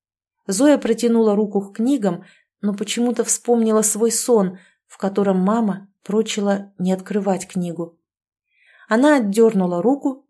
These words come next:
и вышла, плотно прикрыв дверь. "Нужно пореже сюда заходить", подумала она, и пошла на кухню налить воды, чтобы та отстаивалась для полива цветов. По спине пробежал холодок. Печенюшек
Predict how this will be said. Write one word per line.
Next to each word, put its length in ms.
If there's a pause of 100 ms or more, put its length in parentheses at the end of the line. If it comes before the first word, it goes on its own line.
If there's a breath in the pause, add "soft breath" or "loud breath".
и 120
вышла, 480 (160)
плотно 340
прикрыв 420
дверь. 360 (540)
"Нужно 380
пореже 440
сюда 320
заходить", 600 (260)
подумала 460
она, 360 (220)
и 100
пошла 360
на 120
кухню 520
налить 360
воды, 440 (200)
чтобы 360
та 200
отстаивалась 840
для 200
полива 340
цветов. 520 (720)
По 80
спине 480
пробежал 560
холодок. 800 (680)
Печенюшек 920